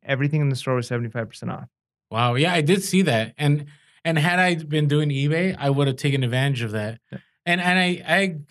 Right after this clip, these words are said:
Speaker 2: I agree with you. I, I do think, though, there are Black Friday deals that can still be sold on eBay.
Speaker 1: Yep.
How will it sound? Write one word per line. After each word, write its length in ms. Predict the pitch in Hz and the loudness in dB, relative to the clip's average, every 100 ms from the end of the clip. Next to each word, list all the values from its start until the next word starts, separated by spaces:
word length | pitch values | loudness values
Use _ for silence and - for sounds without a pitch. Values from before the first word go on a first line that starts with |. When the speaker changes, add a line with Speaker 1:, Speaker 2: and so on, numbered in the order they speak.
| - | 0
Speaker 2:
I 100 | 175 | 2
agree 280 | 156 180 302 | 4 2 2
with 180 | 208 160 | 2 2
you. 180 | 143 | 2
I, 260 | 143 160 - | 2 0 0
I 140 | 160 185 | 0 0
do 220 | 170 311 | 2 2
think, 260 | 311 208 170 | 2 0 2
though, 160 | 170 | 2
there 140 | 160 160 | 4 6
are 120 | 175 | 4
Black 280 | 147 143 156 | 4 0 0
Friday 280 | - 160 151 | 0 0 0
deals 380 | 127 135 151 151 | 0 0 0 0
that 140 | 135 | -2
can 120 | 139 | -4
still 180 | 123 139 | -6 -4
be 140 | 127 127 | -4 -4
sold 240 | 127 120 | -4 -4
on 80 | 113 | -4
eBay. 340 | 113 107 95 | -6 -8 -10
Speaker 1:
Yep. 180 | 120 131 | -8 -8